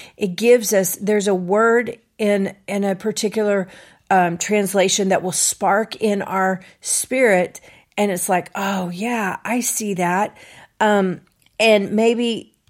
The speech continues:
we hadn't seen it before in other translations. So I believe that it's worth looking, um, at many. And so here I am. I'm gonna read, um, the Amplified again. And it says,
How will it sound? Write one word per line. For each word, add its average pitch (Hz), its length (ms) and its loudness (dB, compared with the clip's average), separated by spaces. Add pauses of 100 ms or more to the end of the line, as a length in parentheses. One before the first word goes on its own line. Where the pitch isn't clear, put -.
(180)
we 208 220 0
hadn't 226 300 0
seen 180 280 -2
it - 140 -8
before 170 760 0
in 214 180 2
other 208 280 0
translations. 170 920 -6
So 180 400 4 (760)
I 208 120 4
believe 214 320 6
that 208 100 6
it's - 220 0
worth 208 340 2
looking, 208 480 0 (420)
um, 190 380 4
at 208 220 4
many. 196 420 2 (420)
And 226 200 2
so 226 240 4
here 294 280 2
I 311 140 6
am. 202 300 4
I'm 202 80 0
gonna 233 260 4
read, 208 540 2
um, 196 420 4 (320)
the 208 160 0
Amplified 220 600 2
again. 190 600 2 (480)
And 202 560 4
it 175 300 6
says, 180 720 0